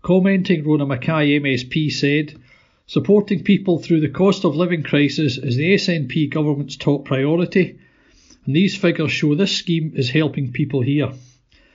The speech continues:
In the face of economic incompetence from Westminster, the S N P is delivering the support people need to get through the cost of living crisis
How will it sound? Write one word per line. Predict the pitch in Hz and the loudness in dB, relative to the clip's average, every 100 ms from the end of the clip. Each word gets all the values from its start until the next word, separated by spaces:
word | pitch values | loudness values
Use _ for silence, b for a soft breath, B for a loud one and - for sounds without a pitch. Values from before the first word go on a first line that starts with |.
| b b b b _ - | b b b b _ -6
In | 143 | -4
the | 127 | -2
face | 208 226 214 | 2 2 4
of | 180 135 | 2 2
economic | 180 160 160 151 135 | 0 2 0 -2 -4
incompetence | 123 170 175 - 196 170 - | 0 2 2 0 -2 -2 -2
from | 139 | -2
Westminster, | 139 180 180 160 151 - 151 127 b b b b b b - | 2 0 0 -4 -4 -2 -2 -2 b b b b b b -2
the | 147 | 2
S | 180 185 | 2 2
N | 175 127 | 0 0
P | 175 170 | -2 2
is | 156 | 0
delivering | 127 160 180 175 165 | 0 0 0 0 -4
the | |
support | 135 147 - 156 151 - | -2 -4 -2 -2 -2 0
people | 196 185 151 | -2 0 -2
need | 143 156 - | 0 -2 -2
to | 139 | -2
get | 139 | -2
through | 170 202 | -2 0
the | 180 | 0
cost | - 175 165 156 | 0 0 2 0
of | 139 | -2
living | 185 165 | -2 -2
crisis | 123 143 143 - 139 - | 0 0 0 0 -2 -4